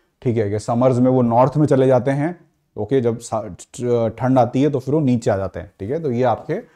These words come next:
नोमैडिक हर्डिंग है। ओके, तो नोमैडिक हर्डिंग्स, गाइस, नोमैडिक हर्डर्स होते हैं, वो तो बिल्कुल वैसे प्रिमिटिव एक्टिविटी है। ओके, but अब ये एक्टिविटी जो है कम होती जा रही है, क्योंकि अब जो है सो-,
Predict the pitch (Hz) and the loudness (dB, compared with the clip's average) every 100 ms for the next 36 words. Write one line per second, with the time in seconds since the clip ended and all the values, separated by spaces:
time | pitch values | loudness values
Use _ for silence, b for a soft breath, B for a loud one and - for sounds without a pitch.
0 | b b b 113 113 117 120 135 - 117 | b b b -2 0 0 2 0 0 -4
1 | 110 110 95 - _ _ - 90 175 - | -2 -2 -4 -12 _ _ -12 -8 -10 -12
2 | _ b b b b b b _ 110 123 | _ b b b b b b _ 2 4
3 | 143 170 190 170 160 185 190 170 147 151 | 6 8 8 6 6 6 2 0 2 4
4 | 190 147 139 139 151 165 156 143 139 165 | 4 2 2 4 6 6 6 6 8 8
5 | 143 135 151 156 151 151 143 139 147 143 | 8 6 4 4 4 4 4 4 4 6
6 | 135 - 143 135 127 135 135 120 139 135 | 4 4 2 4 4 4 4 4 4 4
7 | 135 143 147 - - 104 147 175 _ - | 4 2 0 -4 -10 -4 -2 -4 _ -2
8 | 113 117 127 123 135 139 117 139 127 131 | -2 0 0 2 4 2 2 0 0 0
9 | 123 123 127 135 135 139 139 135 127 131 | -2 -2 -2 0 2 2 4 4 4 4
10 | 127 123 117 117 107 110 113 107 104 _ | 2 0 0 -2 -2 -2 -2 -4 -8 _
11 | 110 - | -12 -12